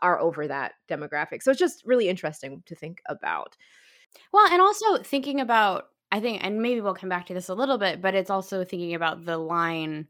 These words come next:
Speaker 2: the dotted line between young adult
Speaker 1: Mm.
Speaker 2: and new adult
Speaker 1: Mm-hmm,
Speaker 2: literature, which,
Speaker 1: mm-hmm,
Speaker 2: you know, some
Speaker 1: mm-hmm.
Speaker 2: people argue exists and some people maybe argue is a failed experiment.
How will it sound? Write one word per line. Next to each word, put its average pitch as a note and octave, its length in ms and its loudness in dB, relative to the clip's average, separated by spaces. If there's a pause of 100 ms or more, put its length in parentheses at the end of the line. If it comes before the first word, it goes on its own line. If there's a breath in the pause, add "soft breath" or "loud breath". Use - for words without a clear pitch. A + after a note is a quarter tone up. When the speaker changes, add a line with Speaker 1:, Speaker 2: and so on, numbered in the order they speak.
(240)
Speaker 2:
the G3+ 120 2
dotted F3+ 380 6
line D3 360 0
between F3 300 0
young E3+ 160 2
adult E3+ 380 0
Speaker 1:
Mm. E3 60 0
Speaker 2:
and D#3+ 580 0
new F3 300 2
adult F4 560 0
Speaker 1:
Mm-hmm, - 240 -10
Speaker 2:
literature, F4 560 4
which, A3+ 180 0
Speaker 1:
mm-hmm, - 120 -6
Speaker 2:
you G3+ 60 0
know, D3+ 120 0
some E3 200 -2
Speaker 1:
mm-hmm. D#3 80 -2
Speaker 2:
people D#3+ 440 -2 (340 soft breath)
argue F3+ 300 2
exists E3 440 -2
and E3 140 -6
some E3+ 160 -4
people D#3+ 240 -6
maybe D#3+ 260 -4
argue D#3+ 400 -4
is D#3 140 -2
a E3+ 80 -4
failed D3 240 -6
experiment. D3+ 760 -8